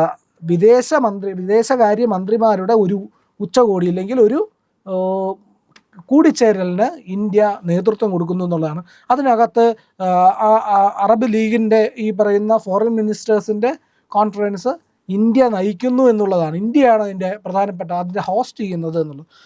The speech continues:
അപ്പോൾ ഇതിനകത്ത് ഒരുപാട് കാര്യങ്ങൾ വരുന്നുണ്ട്. പുതിയ പല തുടക്കങ്ങൾക്കും തുറ-, ഉം, ആരംഭമാവുകയാണ് വന്നത്. പുതിയ പല തുടക്കങ്ങളും ഉണ്ടാകുന്നു. അപ്പോൾ അതിൽ ഒന്നാമത് ഊർജ്ജ പങ്കാളിത്തമാണ്. നമുക്ക് ഈ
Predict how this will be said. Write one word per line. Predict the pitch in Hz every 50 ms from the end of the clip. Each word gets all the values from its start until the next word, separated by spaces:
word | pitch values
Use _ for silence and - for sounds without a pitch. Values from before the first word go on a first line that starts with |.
| _ _ _ -
അപ്പോൾ | 254 285 262 233 226 220 214 _ _ _ _ _ _ _ _ _ _ _ _ _ _ _ _
ഇതിനകത്ത് | 226 202 240 254 240 240 240 - 247 247 247 254 214
ഒരുപാട് | 202 220 220 247 254 262 277 277 285 277 - - _ _ _ _ - 226 -
കാര്യങ്ങൾ | 208 214 214 220 220 202
വരുന്നുണ്ട്. | 185 175 175 175 170 165 165 202
പുതിയ | 196 196 240 247 247 254 - _ -
പല | 196 202 214
തുടക്കങ്ങൾക്കും | 214 - 208 214 220 - - 240 233 240 233 226 240 214 175 214
തുറ-, | 208 214 220 208 202 202 202 208 202
ഉം, | 196 190 180 196 - _ _ _ _ _ - 196 190 185 208
ആരംഭമാവുകയാണ് | 208 220 240 226 240 220 202 196 196 196 202 202 190 180 175 170
വന്നത്. | 160 156 160 160 151 -
പുതിയ | 226 247 240 226
പല | 226 233 240
തുടക്കങ്ങളും | 214 220 208 185 196 196 196 180 175
ഉണ്ടാകുന്നു. | 160 156 151 147 143 143 160 170 - _ _ _ _ _ -
അപ്പോൾ | 226 233 233
അതിൽ | 233 240 240
ഒന്നാമത് | 220 226 240 254 262 262 254 240 240
ഊർജ്ജ | 240 214 208 220 233 214 202 254
പങ്കാളിത്തമാണ്. | 240 220 202 190 190 180 175 175 151 160 147 139 139 156 - _ _ _ _ _ 180 165
നമുക്ക് | 294 302 254 - 294 262 262 254 262 269
ഈ | 247 240 247